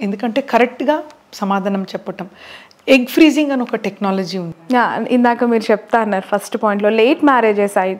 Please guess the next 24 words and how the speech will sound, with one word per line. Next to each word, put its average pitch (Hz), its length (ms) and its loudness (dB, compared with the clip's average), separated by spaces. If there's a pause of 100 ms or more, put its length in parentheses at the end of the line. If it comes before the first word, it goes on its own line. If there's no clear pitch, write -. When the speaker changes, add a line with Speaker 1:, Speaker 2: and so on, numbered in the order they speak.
(140)
Speaker 2:
చేసుకోవాలనుకున్న 220 840 0
వాళ్ళు, 190 320 -2 (520)
పోనీ 247 400 4
ఏదైనా 233 260 2
ప్రొఫెషన్తో 233 840 0
వాళ్ళు 214 360 0 (180)
మ్యారేజ్ని 220 440 0
పోస్ట్‌పోన్ 262 640 0
చేసుకోవాలనుకున్న 208 720 -2
వాళ్ళు, 196 280 -4 (320)
ఫ్యూచర్లో 269 520 4
పిల్లలకి 247 480 2
ఇబ్బంది 226 300 0
కాకుండా 208 520 -2
ఉండాలి 196 460 -2
అంటే, 185 320 -6 (420)
what 226 200 2
are 285 140 2
the 262 100 4
precautions? 254 720 0 (120)
ముందుగానే 220 420 -2
మీరు 247 220 4
ఇచ్చే 262 200 0
suggestions. 190 720 -4